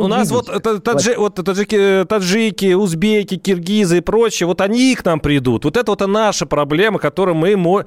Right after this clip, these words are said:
Speaker 1: это может быть не проблема, может быть, это и плюс. Я не, вовсе не, там, не расист. И, кс-, кстати говоря, очень часто лучше, э, р-, рабочих нанимать, между прочим. Вот, кстати говоря, я дел-, я делал ремонт недавно. Вот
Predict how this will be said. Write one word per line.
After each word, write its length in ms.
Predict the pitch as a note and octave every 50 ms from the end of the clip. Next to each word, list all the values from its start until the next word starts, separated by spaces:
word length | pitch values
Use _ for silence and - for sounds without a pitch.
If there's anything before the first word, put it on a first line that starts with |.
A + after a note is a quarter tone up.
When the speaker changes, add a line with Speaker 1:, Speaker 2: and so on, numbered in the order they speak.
| - -
Speaker 1:
это 160 | F#3 E3+ G3+
может 140 | A3+ G#3+ -
быть 60 | -
не 60 | G3+ G#3
проблема, 500 | A3+ A3+ G3 D3+ D3 D#3 E3+ E3+ D3+ C3+
может 240 | C#3 D#3+ E3 D3+
быть, 120 | D#3+ F3 -
это 160 | F3 D3+ F#3+
и 40 | -
плюс. 480 | - - C#3+ D3 E3 F3+ D#3+ C3+ -
Я 120 | D#3 D3 D#3
не, 80 | D#3+
вовсе 460 | C#3+ C3+ C#3+ F3 D#3+ - - - D#3 D3
не, 240 | C#3 D3 D3 C#3+ - - - - - - C3 - -
там, 160 | C3+ C3 C#3
не 80 | D3+ D#3+
расист. 600 | D3 D3 C#3+ - - F3 F3+ D#3+ - - - C#3+
И, 480 | C3+ C3+ C3+ C3+ C3+ C3+ C3+ C#3 C3 A#2
кс-, 260 | - - - - -
кстати 400 | - - - - D#3+ D3 - C#3+
говоря, 440 | B2+ C3 C#3 C#3 C#3 C#3 C#3+ C#3+ C#3
очень 240 | B2+ - - C3 A#2+ - - - - -
часто 440 | - - D#3 C#3+ - - - C3+ - - - - - - -
лучше, 340 | - - C3 C3 - - - -
э, 100 | C3 B2 -
р-, 320 | - - C#3+ C3+ C3 C3 C3 C3 C#3 C3+
рабочих 460 | D3 C#3+ C#3 C#3+ D3+ - - B2 -
нанимать, 580 | C3 C3+ C#3 D3 D3 C#3+ C#3+ B2 A2 - - - -
между 220 | B2+ A#2+ A2 A#2+
прочим. 440 | G#2+ D#3+ G3 A#3 A#3 - - - F#2
Вот, 220 | G2 A2+ - - - - -
кстати 420 | - - - G3+ F#3 D3 - C#3
говоря, 380 | A2+ A#2+ A#2+ B2 A#2+ A2+ F#2+ - - - - - - - -
я 140 | D3 C#3+ D3
дел-, 240 | C3+ D3+ F3 E3+
я 140 | D3 C#3+ D3+
делал 260 | D3 D3+ D#3+ D#3 D3+
ремонт 360 | D#3 D3+ D#3+ F3+ G#3+ A3+ G#3+ F3
недавно. 460 | D#3 C#3+ B2+ B2+ A#2+ G#2+ G2+ G2 - - - - - - - -
Вот 260 | - - D3 F#3+ E3